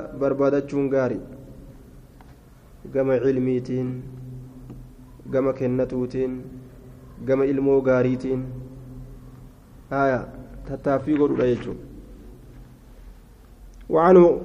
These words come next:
وعنه سمعت رسول الله صلى الله عليه وسلم يقول: "الدنيا ملعونة"، دنيان أبارمت.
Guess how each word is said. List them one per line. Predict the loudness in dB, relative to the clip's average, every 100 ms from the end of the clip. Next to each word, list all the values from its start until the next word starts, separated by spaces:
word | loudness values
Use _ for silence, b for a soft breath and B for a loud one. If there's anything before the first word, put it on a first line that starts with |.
| -8 -12 -14 -14 -16 -16 -16 -16 -18 2
وعنه | 6 8 8 8 8 4 -2 -12 -14 -14 0
سمعت | 6 8 8 8
رسول | 8 8
الله | 8 8
صلى | 8 8
الله | 10 8
عليه | 8
وسلم | 6 6
يقول: | 6 6 6
"الدنيا | 6 6 8
ملعونة"، | 8 8 8 8 8 8 6 4 -4 -2 4
دنيان | 8 8 8
أبارمت. | 8 10 8 4